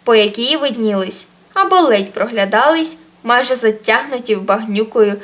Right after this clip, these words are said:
людиноподібні сліди. Ось таке місце, і всі підходи до нього я й замінував фотопастками. Здавалося, що в таких тугаях фотопасткам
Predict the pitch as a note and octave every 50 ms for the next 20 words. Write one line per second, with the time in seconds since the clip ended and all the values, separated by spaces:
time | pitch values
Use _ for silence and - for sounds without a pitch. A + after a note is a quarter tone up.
0 | - - - - - - _ _ - E4+ F4 D#4 D4 B3+ A3+ G#3+ G#3 G#3 G3 F#3
1 | F#3+ G#3 G3+ G3+ - A3+ A3+ A3+ - - A#3+ A3+ F#3+ G3 - - - - - _
2 | _ _ _ _ _ _ _ _ _ _ _ _ _ _ _ _ _ _ _ _
3 | _ C#4+ E4 F#4+ F#4+ - G#4+ G#4+ G#4+ G4+ F#4+ F#4+ F4+ F4 F4+ E4 - - - C#4+
4 | A#3 G#3+ G3 G3 G3 - - - B3 C#4 D#4+ E4 F#4+ - - - C4+ B3 A3 A#3
5 | G#3+ G#3 A3+ A3 A3 B3+ D4 E4+ D#4+ B3 G3 F#3+ G3 - - - A3 A#3+ C4 C#4
6 | C#4+ C#4 C#4+ D#4 - - - F#4 G4 G4 G4 G4 F#4+ F#4+ E4+ - A3+ F3+ - -
7 | - - A3 G#3+ G#3+ A3 G#3+ - F#3 F3 - - - - A3+ G#3+ G#3+ A#3 B3 -
8 | - _ _ _ _ _ - _ _ _ _ _ - - - - - - - _
9 | _ _ _ _ B3+ A3+ D4 E4 E4+ G4 G4+ G4+ F#4+ F#4 F#4 F4 E4+ E4 E4 -
10 | E4 D#4+ - - D4 C#4+ - E4 E4+ D#4+ - - - - - _ - C4+ B3 B3
11 | B3+ C4+ D4 D4 C4 - - - A3+ A3 A#3 A3 - B3+ C#4 D4+ D4 - - -
12 | D4+ C#4 C#4 -